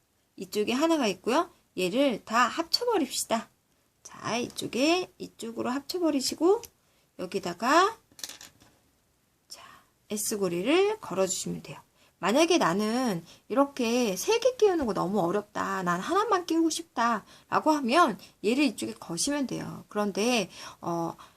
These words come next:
하나가 있으면 좀 끊어질 수도 있어요. 그러니까 이렇게 세 개는, 세 개 정도 있을 때는 한꺼번에 그냥 S자 고리에 거셔도,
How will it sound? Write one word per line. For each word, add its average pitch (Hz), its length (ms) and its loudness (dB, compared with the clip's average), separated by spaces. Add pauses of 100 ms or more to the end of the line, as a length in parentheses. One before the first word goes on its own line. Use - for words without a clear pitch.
(1040)
하나가 554 480 6
있으면 240 520 2
좀 165 200 -8
끊어질 480 480 4
수도 - 240 -10
있어요. - 460 -8
그러니까 175 480 -2
이렇게 165 220 -8
세 392 220 -2
개는, 302 600 0 (240)
세 - 180 -4
개 453 120 2
정도 381 260 2
있을 185 240 0
때는 247 380 0 (200)
한꺼번에 440 580 0
그냥 208 600 0
S자 269 640 -2
고리에 190 320 -2
거셔도, 175 640 -2